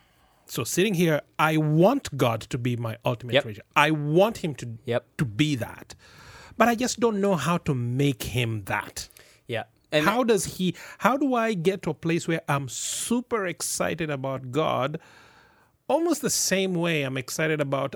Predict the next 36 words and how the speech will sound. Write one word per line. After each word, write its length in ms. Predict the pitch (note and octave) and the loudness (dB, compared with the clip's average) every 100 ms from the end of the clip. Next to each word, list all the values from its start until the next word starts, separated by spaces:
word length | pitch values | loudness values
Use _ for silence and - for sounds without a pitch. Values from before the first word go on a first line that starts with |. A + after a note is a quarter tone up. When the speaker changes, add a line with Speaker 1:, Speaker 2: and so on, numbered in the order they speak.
| - | -4
Speaker 1:
a 60 | |
Netflix 1000 | E3+ F3+ A#3 C#4+ - - - C3+ - - | -2 0 0 -2 -6 -14 -8 -8 -8 -12
show? 560 | - - G#2 - - C#3 _ _ | -10 -10 -10 -12 -18 -20 _ _
Speaker 2:
Yeah. 180 | B2+ A#2 - - | -4 -4 -2 0
Speaker 1:
Or 160 | E3 | 2
a 80 | E3+ | 2
new 280 | F3+ G#3+ G#3+ | 0 0 -2
platform 680 | - - A#3 - - D#3+ | -4 -2 -2 -2 -4 -4
for 180 | C#3 C#3 | -2 -4
streaming 540 | - - C#3 C3 G#2+ F#2+ | -6 -8 -6 -6 -6 -10
shows? 180 | - A2+ | -8 -6
Speaker 2:
Yeah. 140 | G#2+ - _ - | -6 -8 _ 2
Speaker 1:
How 160 | F#3+ | 2
do 100 | A3+ | 4
I 80 | G#3 | 0
make 200 | G3 D3+ | -2 0
God 360 | D3+ D#3 A#2+ G#2+ | 0 0 -2 -4
that? 460 | B2 G#2 - - - - | -2 -4 -8 -16 -14 -8
Speaker 2:
Yeah. 320 | D#3+ B3 - - _ _ C#3+ | -8 -8 -14 -18 _ _ 2
And 80 | |
Speaker 1:
Is 60 | E3+ | 2
Speaker 2:
I, 40 | |
Speaker 1:
the, 160 | C3 B2 | 2 -2
is 180 | C#3 D#3+ | -2 -2
Speaker 2:
I, 40 | |
Speaker 1:
the, 100 | C3 | -2
is 80 | E3 | -4
the 60 | D3 | -2
question. 300 | D3 B2 - | -2 -2 -4
Speaker 2:
I 40 | C#3+ | -2
think 160 | G#3+ | -2
the 80 | F#3 | -2
challenge 380 | - F3+ F3 - | 0 2 0 -2
for 120 | C3 | -4
me 220 | C#3 B3+ | -4 -4
was, 380 | E3+ B2 A#2+ | 0 0 0